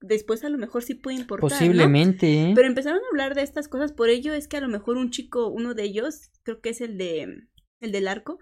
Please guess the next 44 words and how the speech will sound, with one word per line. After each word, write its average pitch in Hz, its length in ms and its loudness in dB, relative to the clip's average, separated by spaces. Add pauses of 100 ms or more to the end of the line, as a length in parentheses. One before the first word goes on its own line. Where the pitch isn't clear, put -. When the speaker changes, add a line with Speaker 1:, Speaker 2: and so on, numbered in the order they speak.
(440)
Speaker 1:
es 220 100 -8
súper 262 280 -2
reservado, 214 720 -6
súper - 360 -10
callado, 190 400 -6
como 160 140 4
Speaker 2:
El 156 60 6
Speaker 1:
que 151 80 4
Speaker 2:
verde, 180 180 8
Speaker 1:
siempre, 151 180 10
Speaker 2:
¿no? 180 80 8
Speaker 1:
ajá, 226 140 2
siempre 254 240 -4
se 254 100 -6
reserva 208 380 -6
su 202 220 -10
juicio. 233 400 -8
No, 294 160 0
es 302 120 -4
como 381 260 -6
azul 269 380 -12
ese 294 200 -12
muchacho, 247 420 -12
¿no? 247 140 -8
Uno 330 240 2
Speaker 2:
El 359 80 4
Speaker 1:
es, 175 80 2
Speaker 2:
azul 220 160 4
Speaker 1:
es 208 60 2
Speaker 2:
es - 40 -2
el 208 80 4
de 175 80 6
la 143 120 2
espada. 160 520 0 (320)
Speaker 1:
El 233 160 -2
azul 277 220 -6
es 311 80 -8
el 330 100 -8
de 269 60 -6
la - 80 -6
espada. 254 340 -10
Bueno, 294 220 0
Speaker 2:
Ujú. 180 100 4
Speaker 1:
ese, 320 220 0